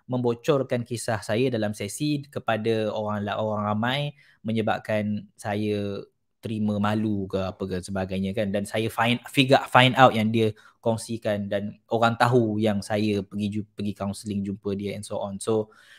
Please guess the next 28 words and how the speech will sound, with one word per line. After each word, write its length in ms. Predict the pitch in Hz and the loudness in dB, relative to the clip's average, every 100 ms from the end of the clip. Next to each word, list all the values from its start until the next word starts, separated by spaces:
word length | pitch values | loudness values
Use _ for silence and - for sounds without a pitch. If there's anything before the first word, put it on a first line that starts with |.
| _ | _
itu, 680 | 120 - 143 135 131 131 123 - _ _ _ _ | -8 2 6 8 8 8 6 0 _ _ _ _
itu 240 | 120 123 | -2 0
boleh 240 | 123 120 117 | 2 2 2
dilakukan 640 | 117 104 104 104 101 113 | 0 -2 -4 -6 -2 2
lah. 300 | 147 - - _ - | 2 0 -8 _ 4
However, 760 | 170 190 240 156 127 254 - _ _ 127 | 10 12 12 10 6 6 -2 _ _ 2
I 80 | |
have 240 | 151 208 208 | 4 4 2
to 80 | - | 2
tell 240 | 165 180 | 6 6
you 240 | 147 107 | 6 2
yang, 380 | 104 110 107 107 - _ _ 117 | 4 2 2 -2 -10 _ _ -2
yang 400 | 113 107 104 - _ _ _ _ _ | 0 0 -6 -12 _ _ _ _ _
even 320 | 143 156 202 | -2 0 2
dalam 240 | 165 170 165 | 2 2 0
etika 400 | 143 156 143 139 | -4 -6 -6 -6
kerahsiaan 800 | 131 120 117 - 120 - 139 110 | -6 -6 -6 -6 -8 -6 -6 -4
dia 160 | 113 - | -4 -4
ada 640 | 113 110 127 151 127 113 - _ _ _ _ _ _ | -6 -6 -2 2 2 0 -8 _ _ _ _ _ _
minor 840 | 131 127 127 131 151 160 156 151 - | -6 -2 0 0 0 -2 -2 -2 -4
exception. 800 | 113 - - - - 110 85 - | -10 -8 -8 -8 -4 -4 -4 -6
Dia 160 | 113 | -4
ada, 320 | 127 147 143 - | 0 0 -2 -4
dia 240 | 131 139 | -2 0
ada 240 | 151 147 | 0 -2
kes-kes 800 | - 165 147 - - 151 143 - | -2 -6 -6 -10 -8 -6 -6 -10
pengecualian 1040 | - 139 143 139 139 135 143 131 123 120 - | -8 -6 -6 -4 -4 -2 0 -2 -2 -6 -6
yang 480 | 120 120 120 113 | -2 -2 -2 -6